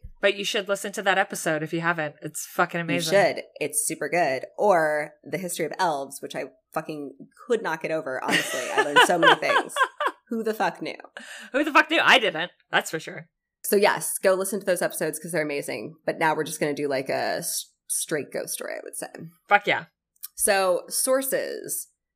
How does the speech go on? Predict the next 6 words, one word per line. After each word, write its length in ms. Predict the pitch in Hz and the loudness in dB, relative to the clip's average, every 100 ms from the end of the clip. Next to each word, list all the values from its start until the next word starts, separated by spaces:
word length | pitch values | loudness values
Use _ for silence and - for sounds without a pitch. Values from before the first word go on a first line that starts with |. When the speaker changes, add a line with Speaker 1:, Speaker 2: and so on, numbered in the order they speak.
| _ | _
Speaker 2:
Sci-Fi's 720 | - 175 165 185 170 170 170 - | 0 2 2 0 0 0 -4 -8
Paranormal 500 | - 170 165 160 151 | -2 -2 -2 -6 -6
Witness, 500 | 156 - 254 311 - - - | -6 -6 -8 -6 -6 -8 -10
season 440 | - 170 170 147 | -4 -4 -2 -4
one, 260 | 147 143 147 | -2 -2 -4
episode 520 | 139 156 160 135 | -6 -8 -6 -6